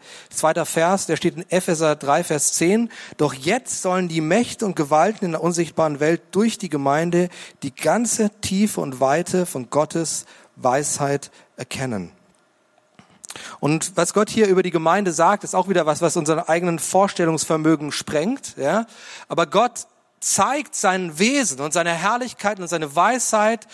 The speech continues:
und seine Kraft, die offenbart er an uns, an der Gemeinde. Für wen? Für die übernatürliche Welt.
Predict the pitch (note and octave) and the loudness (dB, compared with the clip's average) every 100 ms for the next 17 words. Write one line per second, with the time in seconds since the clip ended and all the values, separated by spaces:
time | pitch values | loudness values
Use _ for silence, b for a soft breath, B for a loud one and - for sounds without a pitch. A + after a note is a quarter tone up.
0 | B B E3 E3+ E3 E3+ - F#3+ A3+ B3 | B B -4 -2 -2 -2 -2 2 2 2
1 | - - - F#3+ F#3+ G#3 F#3 F#3 A3+ C#4+ | -8 -12 -14 -4 -2 0 0 2 2 0
2 | - E3+ A3 B3 B B _ - B3 B3 | -2 0 2 0 B B _ -2 -2 0
3 | G#3 C4 C#4 - F#3 G#3 G3+ F#3 F3 A3 | 0 0 0 -2 0 0 0 2 2 2
4 | A#3 - F#3 D3+ F#3 A#3 - A#3 G3+ G3+ | -4 -4 -4 0 0 0 0 -2 -2 -4
5 | - C4 D4+ A#3+ - C#3 B2+ A2 A2 F#2+ | -2 2 2 2 -4 -8 -8 -8 -8 -8
6 | - | -12